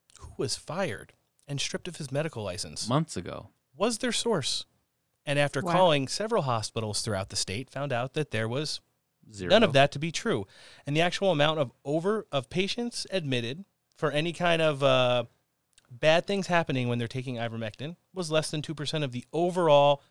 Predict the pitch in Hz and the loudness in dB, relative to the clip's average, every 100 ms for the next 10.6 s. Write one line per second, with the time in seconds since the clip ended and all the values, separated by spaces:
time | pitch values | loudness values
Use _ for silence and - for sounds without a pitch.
0 | _ - 135 - 120 131 117 113 117 110 | _ -8 -4 -2 -4 -4 -2 -2 -2 -4
1 | - 120 113 110 104 107 104 101 98 _ | -6 -10 -10 -8 -10 -8 -8 -8 -10 _
2 | _ _ _ - 110 101 98 98 - 226 | _ _ _ -8 -6 -4 -6 -6 -2 0
3 | 143 87 _ _ _ _ _ _ _ _ | 0 -4 _ _ _ _ _ _ _ _
4 | _ _ - 165 139 156 _ 151 160 180 | _ _ -12 -2 -2 -4 _ -10 -2 0
5 | 180 117 98 95 _ _ _ _ _ _ | 0 -4 -10 -12 _ _ _ _ _ _
6 | - 151 147 147 175 240 202 117 165 _ | 0 6 6 6 2 2 0 -4 -6 _
7 | _ _ _ _ _ - 127 156 156 180 | _ _ _ _ _ -10 -6 -4 -2 -2
8 | - 117 175 _ _ _ _ _ - 127 | -2 -4 -8 _ _ _ _ _ -10 -6
9 | 143 - 151 139 139 131 127 123 120 135 | -4 -2 -2 -2 -4 -4 -2 -2 -4 -6
10 | 127 123 120 156 170 190 | -4 -2 0 0 -2 -4